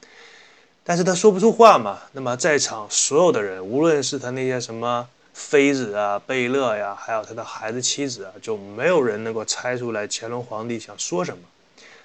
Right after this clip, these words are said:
这个时候呢，有人说：“去把和珅叫来吧。”和珅来了之后，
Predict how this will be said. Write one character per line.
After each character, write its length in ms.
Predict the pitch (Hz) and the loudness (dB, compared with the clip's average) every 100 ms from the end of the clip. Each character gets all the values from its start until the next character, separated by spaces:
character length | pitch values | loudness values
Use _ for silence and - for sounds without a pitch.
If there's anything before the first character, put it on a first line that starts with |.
| _ | _
这 180 | - 196 | 8 8
个 100 | 143 | 8
时 160 | - | 0
候 160 | 110 110 | -6 -10
呢， 260 | 101 95 95 _ _ _ _ _ - | -10 -12 -14 _ _ _ _ _ -8
有 100 | 104 | -4
人 180 | 113 | -4
说 440 | 117 135 127 123 110 - | -2 0 2 0 -4 -4
：“去 140 | - | -2
把 160 | 139 101 | -2 -4
和 280 | - - 123 | -8 -8 -4
珅 220 | 175 175 | -2 0
叫 160 | 160 | -2
来 100 | 104 95 | -2 -8
吧。” 140 | - _ _ _ _ - _ _ | -20 _ _ _ _ -20 _ _
和 220 | - 170 | 0 2
珅 160 | 175 160 | 4 4
来 140 | 139 | 4
了 100 | 156 | 4
之 100 | 156 | 2
后， 320 | 151 170 123 | 2 2 2